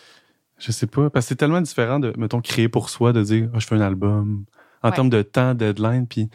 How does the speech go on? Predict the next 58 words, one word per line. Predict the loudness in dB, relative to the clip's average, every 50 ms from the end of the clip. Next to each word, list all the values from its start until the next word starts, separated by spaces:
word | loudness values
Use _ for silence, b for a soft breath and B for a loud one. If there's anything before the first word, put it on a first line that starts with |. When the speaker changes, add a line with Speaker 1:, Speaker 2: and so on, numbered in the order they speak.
| -10
Speaker 2:
Ouais. | -10 -10 -10 -8 -4
Speaker 1:
que | -4 -2
je | 2 4
m'imagine, | 4 6 4 4 2 0 -4 -2
pas | -2 -2
que | -2 -2
je | 0 0
m'imaginais | 2 4 4 4 2 2 0 0
pas | -2 -2
que | -2
c'était | -2 0
comme | 2 2 2 0
ça, | 0 -2 0
mais | 2 2 2 2 0 b b b b b b b b b b b -6
tu | 0 2 2
me | 2 2
parles, | 2 2 2 0 0
ça | 0 0 2
a |
l'air | 2 2
d'une | 2 2 2 2
démarche | 2 2 2 2 2 2 2 2 0 -2 -2
de, | 0 2 2 2 2 0 -2 -6 _ _ _ _ _ _ _ _ _ _ _ _ _
c'est | -6 0 2 2 4
ton | 4 4 4
album | 4 2 2 2 2 2
à | 0 0
toi. | -2 -4 -4 -4
Speaker 2:
C'est |
la | -2 -2
même | -2 -4 -4
Speaker 1:
C'est | -4 -2 -2
Speaker 2:
chose. | -2 -4
Speaker 1:
très | -4 -2 0 0 0
comme | 2 2 2 2 2 2 0 0 0
libre. | 0 2 2 2 2 2 2 0 -2 -4 -6 B B B B B B B B
Genre, | 2 4 4 4 4
on | 2 2 2 2
a | 2 0 -2 -6 _ _ -4
buzzé | 2 4 4 4 4 0 -2
sur | -4 -4
cet | -2 0 0
instrument-là, | 0 0 0 0 2 2 2 2 0
puis | 0 0
on | 0
l'a | 0 0 0 -2
fait, | -2 -2 -2 -2 -2
puis | -4 -6 -4 -4
on | -2 -2
Speaker 2:
Complètement. | -2 -4 -4 -4 -4 -4 -4 -4 -6 -6 -6 -6 _ -2
Speaker 1:
Mais | 0
j'aurais | 2 2 4
peut-être | 4 2 2 0 2
pensé | 2 2 2 2 0 -4 -8
que | -4
c'était | 0 -2 -2
plus | -2 -2 -4 -2 -2 0
comme | 2 2 2 4 4 2 2 0 0